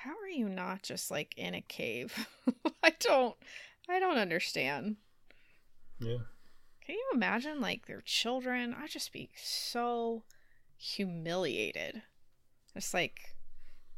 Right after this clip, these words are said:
Speaker 1: ugh, gross. Your parents are gross.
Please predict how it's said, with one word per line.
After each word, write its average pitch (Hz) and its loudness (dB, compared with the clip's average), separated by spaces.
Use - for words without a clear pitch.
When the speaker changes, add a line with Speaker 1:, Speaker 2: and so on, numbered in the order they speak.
Speaker 1:
ugh, 202 2
gross. - -2
Your 202 -4
parents 240 -2
are 185 -2
gross. - -2